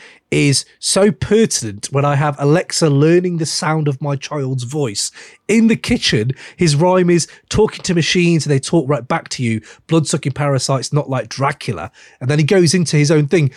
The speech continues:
And I was like, "Yeah, oh my God, we do talk to machines, they talk right back to you. Blood-sucking parasites, not," and yeah, the paranoia was real from jump, <laughs> right, when I heard this. But it's not just about that. There's so many other things he talks about. Wake the Wind,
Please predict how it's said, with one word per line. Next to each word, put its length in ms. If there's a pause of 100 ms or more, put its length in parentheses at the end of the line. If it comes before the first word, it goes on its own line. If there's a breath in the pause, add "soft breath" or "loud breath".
(260 loud breath)
And 120
I 40
was 120
like, 240 (360 soft breath)
"Yeah, 240
oh 120
my 160
God, 340
we 80
do 160
talk 200
to 60
machines, 280
they 80
talk 200
right 120
back 180
to 140
you. 80
Blood-sucking 500
parasites, 420
not," 160 (300 loud breath)
and 160
yeah, 260
the 120
paranoia 640
was 180
real 360
from 260
jump, 380
<laughs> 60
right, 220
when 120
I 80
heard 220
this. 200 (420 loud breath)
But 120
it's 120
not 140
just 160
about 220
that. 140 (120)
There's 160
so 420
many 320
other 180
things 280
he 80
talks 280
about. 280 (320 loud breath)
Wake 380
the 100
Wind, 520